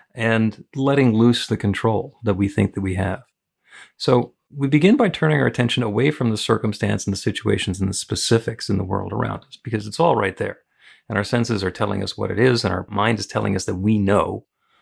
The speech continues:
first of all, what's been going on and what ought to be going on instead. And we get to turn away from all of that. So if it's safe to do so, go ahead and actually close your physical eyes. Close your eyes to the outer world.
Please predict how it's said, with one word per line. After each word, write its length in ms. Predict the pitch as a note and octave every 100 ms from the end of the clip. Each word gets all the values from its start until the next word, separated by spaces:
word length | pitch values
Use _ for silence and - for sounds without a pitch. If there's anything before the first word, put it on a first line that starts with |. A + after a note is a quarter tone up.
| _ _ _ _
first 280 | - A#2+ -
of 80 | G#2
all, 160 | G2
what's 220 | F#2+ G#2
been 200 | G2 G#2
going 280 | G2 F#2 F2
on 220 | F2 F2
and 260 | - G2+ G2+
what 120 | G2
ought 120 | F#2
to 60 | F2+
be 80 | F2
going 260 | - G2+
on 160 | F2+ F2
instead. 460 | F2+ - - F2+ - _ _ _ _ _ _ _
And 640 | - F#2 E2+ E2+ F2+ - - _
we 120 | B2+
get 160 | A#2+ D3
to 60 |
turn 220 | B2 D3 A#2
away 140 | G#2+
from 180 | - F2+
all 160 | F#2
of 60 | F2
that. 240 | G2+ A#2+ -
So 520 | - - A2 G#2 G#2+ -
if 160 | B2 A#2
it's 140 | C3
safe 200 | F#3 F#3+
to 80 | D#3
do 120 | D#3+
so, 140 | D#3
go 100 | C#3
ahead 160 | F3 E3+
and 100 | D3
actually 280 | C#3+ - A#2
close 420 | - C#3+ D#3+ D#3
your 80 | C#3
physical 420 | - B2+ A#2+ G#2
eyes. 380 | F#2+ - - - _ _ _ _ - - _
Close 220 | - G3
your 120 | F3+
eyes 220 | D3 C#3 -
to 60 |
the 100 | G#2
outer 240 | G2 A2 G2+
world. 320 | F#2 A#2+